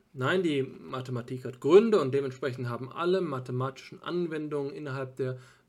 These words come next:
ähm, der Psychologie, insbesondere aber auch das Messen, Voraussetzungen und das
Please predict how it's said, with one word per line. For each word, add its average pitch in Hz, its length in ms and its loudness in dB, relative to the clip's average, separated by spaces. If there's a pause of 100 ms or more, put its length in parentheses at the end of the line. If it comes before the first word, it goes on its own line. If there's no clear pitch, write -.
(140)
ähm, 120 400 -4
der 123 100 -4
Psychologie, 131 600 -2
insbesondere 160 640 -2
aber 139 320 -2
auch 131 160 -4
das 127 220 -10
Messen, 180 420 2 (1800)
Voraussetzungen 175 1080 0 (540)
und 127 240 -2
das - 540 -10